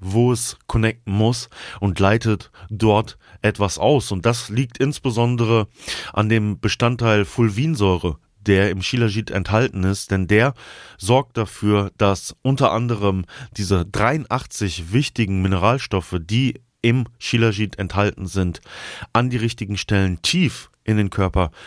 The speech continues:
geleitet werden können und dort für eine Antioxidation sorgen. Das ist eine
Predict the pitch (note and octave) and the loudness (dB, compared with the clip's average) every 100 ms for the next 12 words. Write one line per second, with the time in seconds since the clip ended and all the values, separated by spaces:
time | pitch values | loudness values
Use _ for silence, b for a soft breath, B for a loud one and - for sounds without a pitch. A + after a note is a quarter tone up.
0 | B F#2 G2 G#2 G2 F#2 E2+ F2 - F#2 | B 0 2 0 -4 -4 -4 -4 -4 -2
1 | F#2 G2 F2+ D#2+ G2 F#2+ G#2+ - B B | -2 -4 -6 -2 2 2 0 -6 B B
2 | B - - A#2+ C3+ B2+ - _ _ G2 | B -10 0 4 4 2 -6 _ _ -2
3 | F#2+ F2 A2+ B2 B2+ A#2+ G2 - G2+ F#2 | 0 0 0 -2 -2 -4 -4 -6 -2 -2
4 | - - F2+ F2 F2 - B B B - | -4 -2 0 0 -4 -8 B B B -6
5 | E2 G#2 A2 D2+ - _ - G#2 - G#2 | 2 2 2 -2 -20 _ -2 -2 0 -4
6 | - - B B B B - F#2+ F#2 E2+ | -4 -10 B B B B -2 0 2 0
7 | D#2+ | -2